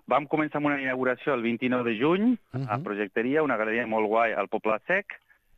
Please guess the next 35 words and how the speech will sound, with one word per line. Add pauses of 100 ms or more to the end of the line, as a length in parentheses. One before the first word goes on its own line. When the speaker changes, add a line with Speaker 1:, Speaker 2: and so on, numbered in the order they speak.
(140)
Speaker 1:
i
després
vam (100)
fer
una
residència
artística,
que
aquest
any
és
el
primer
any
que
la
fem, (420)
que
són
deu
persones
durant
deu
dies
en
una
residència
universitària,
cada
dia
ensenyant-se
una
tècnica
entre
ells